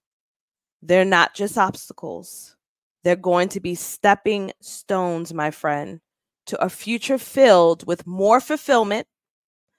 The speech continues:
more joy, more happiness, and less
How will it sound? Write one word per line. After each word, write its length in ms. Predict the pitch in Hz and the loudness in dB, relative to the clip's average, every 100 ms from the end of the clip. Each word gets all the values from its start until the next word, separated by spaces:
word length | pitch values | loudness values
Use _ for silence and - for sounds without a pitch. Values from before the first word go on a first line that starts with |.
| _ _ _ | _ _ _
more 340 | 175 190 247 302 | -2 4 6 4
joy, 640 | 240 226 180 165 180 208 _ _ _ _ _ _ _ _ _ _ | 0 -2 2 0 0 -8 _ _ _ _ _ _ _ _ _ _
more 260 | 175 196 196 | 0 4 4
happiness, 1120 | 190 208 208 247 240 247 339 - - - _ _ _ _ _ _ _ | 2 0 0 -2 -2 -2 -4 -12 -16 -18 _ _ _ _ _ _ _
and 260 | 196 196 185 | -2 0 2
less 480 | 185 190 - - | 4 2 -2 -18